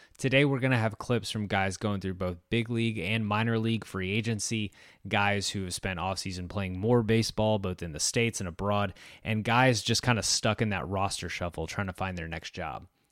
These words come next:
If you enjoy these clips, these interviews are all live in our feed. Like I said, we're, you know, we're forty deep. Go back, give any you missed a listen. They're all pretty evergreen. Again,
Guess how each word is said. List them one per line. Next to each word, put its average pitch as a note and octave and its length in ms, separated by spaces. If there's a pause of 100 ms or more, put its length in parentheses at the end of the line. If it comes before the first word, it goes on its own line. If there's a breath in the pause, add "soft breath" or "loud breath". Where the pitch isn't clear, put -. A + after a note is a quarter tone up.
(160)
If A2 160
you C3 120
enjoy B2+ 420
these C3+ 220
clips, B2+ 380
these G#2 180
interviews G2+ 400
are F#2 80
all F2+ 120
live G2 320
in G2 80
our E2+ 120
feed. A2+ 340
Like G#2 160
I G2 80
said, A#2+ 320
we're, F#2 260
you G2 80
know, E2+ 80
we're E2 80
forty B2+ 320
deep. A#2+ 380 (400 soft breath)
Go B2+ 220
back, A2+ 440 (140)
give A2 160
any C3 160
you C3+ 140
missed A2+ 280
a A2 40
listen. A2 400
They're G2+ 160
all B2+ 100
pretty B2+ 340
evergreen. A2+ 520
Again, F2 420